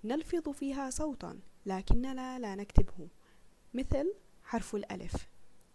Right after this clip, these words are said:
في الكلمات السابقة التي مرت معنا. فمثلًا عندما قلنا هذا فنحن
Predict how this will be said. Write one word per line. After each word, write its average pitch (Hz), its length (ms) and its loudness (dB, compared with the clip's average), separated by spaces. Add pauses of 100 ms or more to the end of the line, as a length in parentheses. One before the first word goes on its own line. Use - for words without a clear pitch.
(140)
في 349 280 2
الكلمات 277 520 -4
السابقة 202 720 -2 (360)
التي 214 360 -2
مرت 208 420 0
معنا. 170 280 -10 (720)
فمثلًا 254 640 -2 (360)
عندما 294 460 0
قلنا 190 460 -2
هذا 202 640 -2 (460)
فنحن 285 380 -2